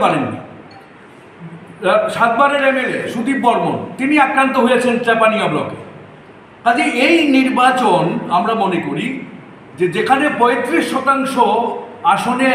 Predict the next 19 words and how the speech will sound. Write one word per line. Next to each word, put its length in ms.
এখন 180
টিকে 280
আছে 260
এবং 140
গতকাল 720
যেটা 200
মনোনয়নপত্র 680
পরীক্ষার 440
দিন 120
শেষ 140
হয়েছে, 300
সেই 160
গতকাল 480
আরও 160
নম-, 360
মনোনয়নপত্র 720
প্রত্যাহার 440
করেছে 400
বিরোধী। 300